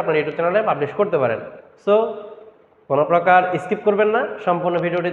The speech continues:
দেখবেন। শুরুতে বলে রাখি, অবশ্যই আপনার CapCut অ্যাপস প্রয়োজন হবে ভিডিও এডিটিং করার জন্য। অবশ্যই CapCut অ্যাপসটি আপনারা প্লে স্টোর থেকে ইনস্টল করে নেবেন। ওকে, so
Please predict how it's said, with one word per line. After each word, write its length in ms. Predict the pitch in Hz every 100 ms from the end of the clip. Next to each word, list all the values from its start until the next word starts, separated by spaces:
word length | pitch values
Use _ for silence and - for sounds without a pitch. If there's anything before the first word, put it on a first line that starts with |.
| 175
দেখবেন। 280 | 165 220 294 - - - _ _ _ _ _ -
শুরুতে 240 | 220 220 226
বলে 140 | 233 226
রাখি, 160 | 226 240 170
অবশ্যই 280 | 185 - 202
আপনার 160 | 202 -
CapCut 360 | 165 - 185 - - -
অ্যাপস 200 | 165 - -
প্রয়োজন 300 | 202 196 208 202
হবে 180 | 208 269 - - 143
ভিডিও 180 | 175 175
এডিটিং 220 | 160 180 185
করার 180 | 196 190
জন্য। 140 | 214 240 339 - 151
অবশ্যই 240 | 165 185 170
CapCut 320 | 160 180 165 -
অ্যাপসটি 320 | 151 - 208 208
আপনারা 240 | 208 220 302 -
প্লে 100 | - 160
স্টোর 140 | 160 180 -
থেকে 160 | 214 285 - -
ইনস্টল 280 | 165 165 196 208
করে 140 | 214 185
নেবেন। 200 | 143 113 107 - - _ _ _ _ _ -
ওকে, 180 | 226 202 - - - - - -
so 80 | -